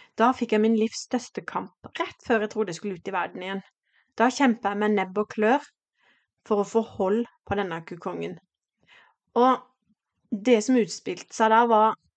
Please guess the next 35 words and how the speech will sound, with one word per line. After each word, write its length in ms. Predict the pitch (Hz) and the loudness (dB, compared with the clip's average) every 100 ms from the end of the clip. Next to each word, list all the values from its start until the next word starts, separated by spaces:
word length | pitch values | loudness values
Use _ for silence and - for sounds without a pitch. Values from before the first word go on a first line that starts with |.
| _ - 214 | _ -8 -8
at 140 | - - | -8 -8
jeg 120 | 220 - | -8 -2
følte 260 | 262 208 190 | -2 0 -4
at 80 | - | -4
selve 320 | 226 185 185 | -6 -6 -12
kjernen 500 | - 247 196 170 180 | -8 -4 -2 -4 -6
i 40 | 185 | -6
livet 280 | 165 170 | -6 -6
mitt 180 | 180 180 | -10 -8
var 80 | 180 | -6
blitt 180 | 185 208 | -4 -4
revet 260 | 202 175 180 208 | -2 -4 -4 -4
bort. 400 | 240 - _ _ _ _ _ _ _ - | -4 -8 _ _ _ _ _ _ _ 0
Og 80 | 226 | 2
jeg 200 | 220 226 | 2 0
følte 360 | 254 170 185 | 0 0 -2
en 80 | 202 | -4
stund 300 | - 190 180 | -4 -8 -6
at 100 | 185 | -2
meningen 720 | 226 214 180 151 165 180 196 | 0 0 -2 -6 -6 -6 -6
i 80 | - 202 | -2 0
hverdagen 400 | 196 185 180 175 | 0 -2 -6 -8
min 160 | 180 185 | -4 -2
var 140 | 190 | -2
vekk. 380 | - _ _ _ _ _ - - - 233 | -4 _ _ _ _ _ -20 -20 -8 2
Og 100 | 233 | 4
det 60 | |
var 80 | 214 | 4
fordi 200 | 226 233 | 2 0
at 100 | 240 | 0
Jonathan 540 | 214 175 175 180 214 220 | -4 -4 -8 -6 -4 -2
hadde 160 | 214 214 | -4 -2
flyttet 380 | 254 - - | -4 -2 -2
i 40 | 202 | -2
omsorgsbolig. 800 | 185 - 175 - - 180 208 | -4 -8 -12 -12 -10 -4 -4